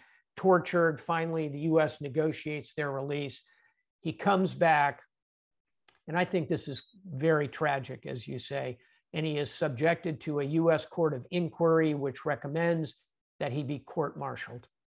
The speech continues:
And the reason for that, Trey, and I think it's hard for civilians to understand this,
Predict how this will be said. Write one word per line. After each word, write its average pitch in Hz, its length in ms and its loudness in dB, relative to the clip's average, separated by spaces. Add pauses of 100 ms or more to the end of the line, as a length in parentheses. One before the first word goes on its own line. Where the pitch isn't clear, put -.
(480)
And 151 280 -6
the 143 100 -4
reason 175 520 4
for 147 220 -6
that, 151 320 2
Trey, 156 280 -2
and 156 100 -2
I 147 40 -4
think 185 180 -2
it's 160 140 -4
hard 170 320 4
for 156 100 -2
civilians 151 680 0
to 147 80 -8
understand 143 600 -6
this, 139 200 -8